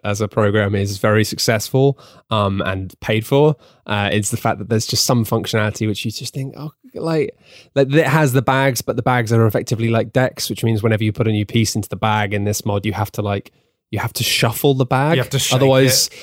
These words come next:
Speaker 2: it. Yeah.
Speaker 1: otherwise the first thing you will draw is the thing you just put back in.
Speaker 2: Oh, like a
Speaker 1: And
Speaker 2: tube of Smarties.
Speaker 1: Yeah, and I think, okay, maybe this is the person who made the mod for this is not, has not done a good job of it or something, but I just,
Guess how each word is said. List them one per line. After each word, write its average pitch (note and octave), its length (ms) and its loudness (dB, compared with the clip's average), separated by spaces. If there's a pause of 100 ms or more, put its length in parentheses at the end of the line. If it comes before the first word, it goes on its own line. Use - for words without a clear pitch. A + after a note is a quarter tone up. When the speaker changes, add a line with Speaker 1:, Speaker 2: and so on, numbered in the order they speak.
Speaker 2:
it. C3 60 -6
Yeah. B2 80 2
Speaker 1:
otherwise C3+ 420 4
the C3+ 80 0
first C#3 300 4
thing B2+ 340 2
you C3 140 -2
will C3+ 100 4
draw C3+ 320 6
is C3 100 4
the B2+ 80 0
thing C3+ 160 2
you C3+ 140 4
just C3+ 160 0
put - 160 -6
back C#3+ 220 0
in. D3+ 320 2 (180)
Speaker 2:
Oh, F3 120 6
like D3+ 180 2
a A2 80 2
Speaker 1:
And G#2+ 80 4
Speaker 2:
tube C#3+ 260 4
of D3+ 140 4
Smarties. C#3+ 880 -2
Speaker 1:
Yeah, E3 360 4
and E3+ 280 4
I F#3 100 4
think, A3+ 260 2
okay, G3+ 220 4
maybe E3 240 4
this D3+ 120 0
is - 40 -2
the - 80 -4
person B2+ 320 2
who B2 80 6
made A#2 160 4
the - 60 0
mod A#2 180 4
for - 140 -6
this A2+ 320 2
is A#2 180 -2
not, A2 320 2 (240)
has A2+ 140 0
not A#2 160 -2
done G#2+ 100 -2
a G#2+ 60 -4
good G2+ 120 -6
job A2+ 140 2
of G#2+ 80 2
it G#2+ 160 0
or A2+ 60 -4
something, G#2+ 360 -2
but A2+ 140 0
I A#2+ 80 2
just, B2+ 260 -2